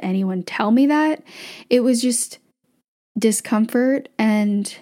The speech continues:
that constant anxiety to the point of being like,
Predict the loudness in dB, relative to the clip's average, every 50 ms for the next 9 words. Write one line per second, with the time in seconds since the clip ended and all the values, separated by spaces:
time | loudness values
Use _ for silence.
0 | _ _ _ _ _ _ _ _ _ _ _ _ _ _ _ _ _ _ _ -2
1 | -2 -2 -2 -4 -4 -2 -2 0 0 -2 -2 -2 0 0 0 0 -2 -4 -4 -4
2 | -2 -2 0 0 0 -2 -2 -2 -4 -6 -6 -4 -4 -4 -4 -2 -4 -4 -6 -6
3 | -4 -4 -4 -4 -4 -4 -6 -6 -8 -10 -14